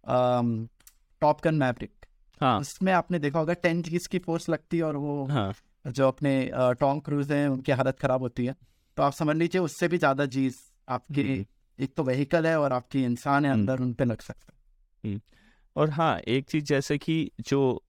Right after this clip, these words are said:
Speaker 2: ये long term में कितना sustainable है, माना कि going to moon for the first time, एक बार जाना, दो बार जाना, मुझे ऐसा लगता है space tourism से पैसा कमाया जा सकता है,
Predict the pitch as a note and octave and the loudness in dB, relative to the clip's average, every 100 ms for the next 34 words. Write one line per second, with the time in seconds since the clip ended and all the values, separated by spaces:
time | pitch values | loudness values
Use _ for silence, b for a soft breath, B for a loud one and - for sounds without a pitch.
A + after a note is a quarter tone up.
0 | _ _ _ _ _ _ _ _ _ _ | _ _ _ _ _ _ _ _ _ _
1 | D#3+ - C#4 - C#3+ C3+ B2+ G#3 G#3+ G#3+ | -10 -2 0 0 2 2 2 2 0 0
2 | G#3 G#3 G3+ G#3 G#3+ - F#3 F#3+ E3 - | 2 2 2 0 -4 -4 -4 -2 -4 -4
3 | - A#2+ A2 G2 F#2 E2+ - G#2+ A2 C3 | -2 0 0 0 -2 -4 -2 0 0 -2
4 | - C#3 C#3 - _ - A2+ A#2+ C#3 D#3+ | -2 -2 -2 -8 _ -2 0 2 0 0
5 | C3+ C3+ C#3+ C#3+ C3 C#3 - A2+ C3 - | 0 -2 -2 -2 -2 -2 2 2 2 -2
6 | C3 D#3 - - G#2+ G#2 A#2+ A#2 A#2 A2 | -4 -4 -6 -2 -2 2 2 2 2 0
7 | A#2+ B2+ D3 _ _ - F#2+ G2 F#2+ G#2 | 0 -2 -6 _ _ -10 -2 0 2 2
8 | G#2+ A2+ G#2 G#2 B2 _ _ _ _ C3 | 2 -2 -2 -4 -8 _ _ _ _ -4
9 | D3+ A3+ G3+ G3 F#3+ G3 - F#3+ - - | -2 2 2 2 0 -2 -2 -2 -2 0
10 | C3 D3 - D#3 E3 E3+ F3+ F#3+ - E3+ | 0 0 0 2 2 0 0 -2 -2 -2
11 | E3+ A#2+ A2+ C3+ B2+ A2 A2 B2 B2 C#3 | 2 2 2 0 0 2 0 0 -2 -4
12 | - C#3 C3 | -6 -4 -4